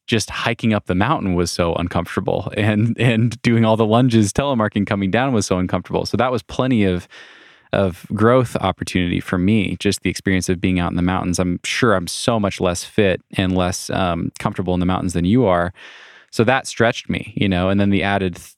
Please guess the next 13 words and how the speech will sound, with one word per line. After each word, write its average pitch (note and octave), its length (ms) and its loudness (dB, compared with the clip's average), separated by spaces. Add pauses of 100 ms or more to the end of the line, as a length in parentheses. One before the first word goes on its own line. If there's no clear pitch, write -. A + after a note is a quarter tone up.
(140)
thought F#2+ 300 2
of E2+ 220 -4
like, E2+ 260 -2
"Ooh, G2 320 4
this, - 440 -4
this - 180 -2
hillside G#2+ 480 0
could, F2+ 180 0 (800)
could - 140 0
<laughs> - 80 -10
slide G2+ 240 2
down." G2 320 0 (540)
Um, G2 400 2